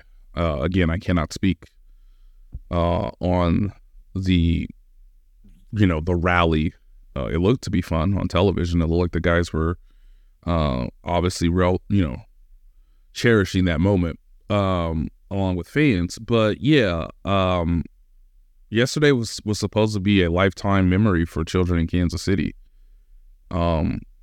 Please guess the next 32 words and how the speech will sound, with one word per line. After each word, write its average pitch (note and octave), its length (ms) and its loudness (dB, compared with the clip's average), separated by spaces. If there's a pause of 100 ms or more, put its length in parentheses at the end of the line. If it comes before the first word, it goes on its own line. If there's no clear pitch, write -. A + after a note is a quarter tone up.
(160)
and F2 120 2
it's D#2+ 240 -2
not F2 220 0
gonna E2+ 180 0
be F2 120 0
the E2 100 0
way E2+ 220 2
it D2+ 100 0
was E2+ 180 -2
intended. E2+ 540 2 (340)
And E2+ 160 0
so E2 400 0
I F2+ 100 -2
know F2+ 160 0
there's F2 200 0
been F2 300 0
a E2 160 0
large E2+ 340 0
discussion F2 800 0 (800)
about D#2 240 0
what - 100 -2
the D#2 140 0
N D#2+ 80 2
F F2 140 -2
L G#2+ 180 4
is G#2 80 -2
thinking G#2 260 0
about F#2+ 260 0
this, G2 440 -2 (140)
whether E2 260 0
or D#2+ 40 0
not E2 320 0